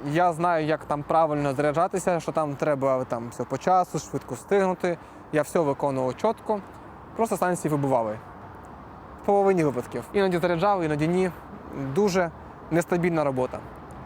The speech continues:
Е, тож хороша новина полягає в тому, що там станції будуть. Е, це не закриття локації назавжди. Е, вок не вирішив покінчити з зарядними станціями. Навпаки, е, компанія вок запускає свою мережу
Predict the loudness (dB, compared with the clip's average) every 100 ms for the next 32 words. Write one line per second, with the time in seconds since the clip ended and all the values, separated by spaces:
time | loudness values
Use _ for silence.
0 | -16 -16 -10 0 2 2 2 0 2 2
1 | 2 0 2 0 0 2 2 2 2 0
2 | 0 0 2 0 0 0 -2 0 0 0
3 | -2 -6 -16 -14 -2 2 4 2 -2 -12
4 | -16 -2 2 4 4 2 0 2 4 4
5 | 2 -2 2 2 0 0 0 0 -2 -6
6 | -2 2 2 2 2 0 0 -6 -16 -8
7 | 0 2 2 4 2 2 0 2 4 4
8 | 0 -2 0 0 0 -2 0 0 -2 -6
9 | 0 2 2 0 -4 -14 -4 2 2 2
10 | 0 0 0 0 2 0 -2 -14 -2 0
11 | 0 -2 2 0 0 -12 -16 -14 -4 0
12 | 0 0 0 2 2 2 4 2 0 -16
13 | -16 -16 -16 -4 -2 0 -2 0 2 2
14 | 2 2 2 4 4 4 2 0